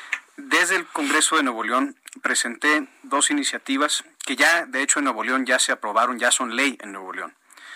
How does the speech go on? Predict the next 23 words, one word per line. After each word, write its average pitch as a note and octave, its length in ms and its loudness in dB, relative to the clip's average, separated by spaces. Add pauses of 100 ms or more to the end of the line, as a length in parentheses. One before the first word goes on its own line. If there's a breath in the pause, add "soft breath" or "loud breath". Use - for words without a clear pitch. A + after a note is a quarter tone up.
(600 loud breath)
Pero E3 420 2 (340)
hice D3+ 220 2
lo F#3 140 4
propio C#3+ 300 2
también B2+ 260 0
para B2+ 200 2
que B2 100 -2
desde C#3+ 240 2
el C#3 40 2
Congreso B2+ 360 -2
de C3 40 2
Nuevo A2+ 140 -2
León B2 160 -2
se - 140 2
enviara C3+ 260 2
esa C3+ 160 -2
misma C3 240 -4
iniciativa, B2 480 -6
no, B2 80 0
esa, C3+ 220 2
esas C#3+ 260 2
mismas C#3+ 300 -2
iniciativas A#2+ 580 -4